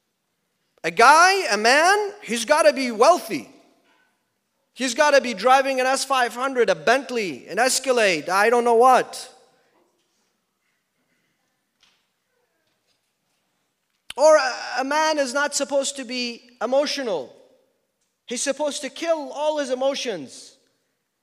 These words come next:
He should never feel any emotions. Those are all inaccurate descriptions, brothers. In fact, you've heard of the story of the Prophet Dawood, David and Goliath.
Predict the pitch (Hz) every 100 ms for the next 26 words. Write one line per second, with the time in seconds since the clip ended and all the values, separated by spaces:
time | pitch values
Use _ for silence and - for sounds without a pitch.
0 | _ _ _ _ - 247 - 262 311 330
1 | 330 - 320 311 311 320 285 294 311 -
2 | 254 175 131 - - - _ _ _ _
3 | _ _ _ _ _ _ 277 285 262 254
4 | 254 277 277 277 220 233 247 247 233 190
5 | 190 - 262 - 208 165 - 147 _ _
6 | _ _ _ _ _ _ _ _ - 220
7 | 285 320 254 - - 214 233 247 262 285
8 | 277 233 185 - _ _ _ _ _ _
9 | - 220 - 269 262 254 202 202 208 247
10 | 247 226 185 208 208 220 156 - _ _
11 | _ _ _ _ _ _ _ _ 156 233
12 | 220 214 180 175 196 175 110